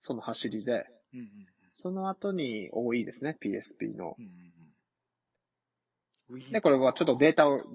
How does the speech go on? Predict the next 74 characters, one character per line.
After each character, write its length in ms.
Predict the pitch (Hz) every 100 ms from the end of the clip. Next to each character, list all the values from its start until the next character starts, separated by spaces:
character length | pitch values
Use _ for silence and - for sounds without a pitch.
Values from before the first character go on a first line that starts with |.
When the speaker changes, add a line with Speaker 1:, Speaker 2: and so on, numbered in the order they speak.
| 127
Speaker 1:
僕 220 | - 135 135
は 140 | 120
ち 60 | 131
ょ 40 |
っ 20 |
と 60 | 127
引 60 |
っ 20 | -
越 100 | 160 -
し 40 |
し 40 | -
て 80 |
ビ 160 | 123 147
ー 40 |
タ 100 | 127
で 200 | 104 - -
で 100 | 120
き 100 | 110
る 80 | 110
よ 80 | 156
う 40 |
に 60 | 131
し 80 | -
て 80 | -
て、 100 | 143
Speaker 2:
は 60 |
い、 40 | 104
は 120 | 110
い、 20 |
は 60 | 98
い、 20 |
は 20 | - - -
い。 20 |
Speaker 1:
ピ 80 | 135
ー 40 |
エ 40 | 135
ス 160 | 131 - -
ピ 120 | 131
ー、 60 | 123 - -
ピ-、 260 | 131 123 -
そ 100 | 117
う、 60 | 107
ピ 100 | 135
ー 40 |
エ 20 |
ス 100 | 127
ビ 140 | 143 135
ー 20 |
タ 100 | 123
で、 280 | 208 202 - -
ほ 60 |
ん 40 | 113
と 80 |
暇 280 | 113 131 135
な 100 | 120
時、 340 | 110 107 95 - _ _ _
Speaker 2:
う 20 | 107
ん。 40 | - -
う 80 | 202
ん。 20 |
Speaker 1:
同 100 | 302
じ 120 | 330
ス 100 | 320
テ 120 | 226
ー 20 | 156
ジ 80 |
を 60 | 113
何 160 | 151 170
回 160 | 180
も 100 | 175
で 100 | 175
き 80 | -
た 80 | 110
り、 220 | 110